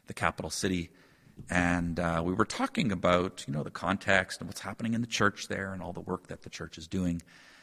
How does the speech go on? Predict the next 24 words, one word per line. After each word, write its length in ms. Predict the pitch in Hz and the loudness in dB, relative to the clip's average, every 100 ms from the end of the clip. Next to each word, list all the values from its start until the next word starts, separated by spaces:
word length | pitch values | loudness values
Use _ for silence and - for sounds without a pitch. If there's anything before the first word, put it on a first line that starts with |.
| - - _ _ - | -20 -20 _ _ -10
And 520 | - 90 87 87 87 - | 0 2 4 2 0 -4
he 260 | - 143 | -2 -2
was, 520 | 131 110 98 90 - - - | 2 2 2 -2 -6 -8 -10
um, 480 | 87 87 90 80 76 _ _ _ _ _ _ _ _ _ _ _ - _ _ - _ _ - | -8 -8 -10 -12 -16 _ _ _ _ _ _ _ _ _ _ _ -20 _ _ -20 _ _ -18
reflecting 600 | - 104 - 127 - 90 87 | -12 -4 2 2 2 -2 0
on 240 | 85 85 | 0 0
being 300 | 85 98 92 | 2 2 4
in 100 | 87 | 2
North 220 | 92 90 | 0 -2
America. 560 | - 87 90 - 95 - _ - - - - - | 0 2 0 -2 -10 -14 _ -20 -20 -20 -20 -2
And 100 | 95 | 2
at 80 | 101 | 6
one 160 | 135 226 | 6 6
point 200 | - 107 | 4 2
in 20 | |
the 60 | |
conversation, 640 | 107 110 104 - 98 95 90 | 2 4 4 4 2 2 0
he 100 | 87 | -2
stopped. 640 | - - 98 - - - - _ _ _ _ _ _ - | -2 0 0 0 -10 -18 -20 _ _ _ _ _ _ 10
I 140 | 117 | 10
was, 180 | 98 90 | 10 6
you 120 | 87 | 0
know, 140 | 87 | 0
like, 340 | 82 82 - | 0 -4 -10